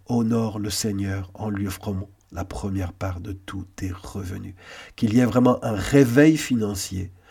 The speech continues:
aussi qui permette que l'œuvre de Dieu ne soit pas freinée, empêchée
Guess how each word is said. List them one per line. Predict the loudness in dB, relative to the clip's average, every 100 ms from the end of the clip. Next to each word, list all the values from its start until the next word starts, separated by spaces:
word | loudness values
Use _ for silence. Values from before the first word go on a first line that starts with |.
| -20 -10
aussi | -6 0 0
qui | 0
permette | 0 4 6 6 4 2
que | 0
l'œuvre | 4 6 6 4 0
de | 0 0
Dieu | -2 -4
ne | -4 -8
soit | -6 -6
pas | -6
freinée, | -6 -8 -6 -4 -4 -4 -8 -14 -20 -20 -20 _
empêchée | 8 8 6 0 0 0 -4 -8